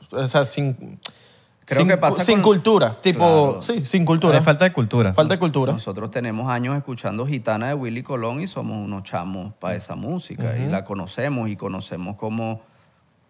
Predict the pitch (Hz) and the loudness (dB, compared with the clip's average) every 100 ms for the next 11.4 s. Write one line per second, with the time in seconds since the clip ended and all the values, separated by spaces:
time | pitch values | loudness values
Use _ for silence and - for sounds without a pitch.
0 | - - - 113 104 104 101 107 - 98 | -18 -16 -8 -6 -4 -6 -6 -10 -10 -14
1 | 98 95 107 110 113 127 131 120 113 107 | -8 -4 -4 -2 0 0 0 -2 -2 -4
2 | 110 107 139 135 113 117 110 107 131 127 | -4 -4 -4 -2 -4 -4 -4 -4 -4 -6
3 | - _ _ - - - 240 160 135 185 | -10 _ _ -10 -2 4 6 6 6 6
4 | 196 180 175 196 190 107 - 156 151 147 | 4 2 0 2 4 4 2 -2 0 0
5 | 175 170 160 170 156 170 147 139 151 131 | -2 0 -2 0 0 0 0 -2 -2 0
6 | 139 147 151 147 160 127 120 117 107 107 | 0 2 0 0 -2 0 2 0 -2 -6
7 | 110 110 120 143 107 123 127 131 139 143 | -6 -4 -2 -4 -4 -2 0 2 2 2
8 | 135 - _ 123 147 156 127 165 143 131 | 0 -6 _ 2 4 4 4 2 2 0
9 | 147 156 170 147 120 110 120 135 101 117 | 0 -2 -2 -4 -4 -2 0 0 2 6
10 | 127 127 127 131 - _ _ _ - 120 | 6 8 6 2 -4 _ _ _ -6 -2
11 | 117 117 113 127 | 0 0 -4 -6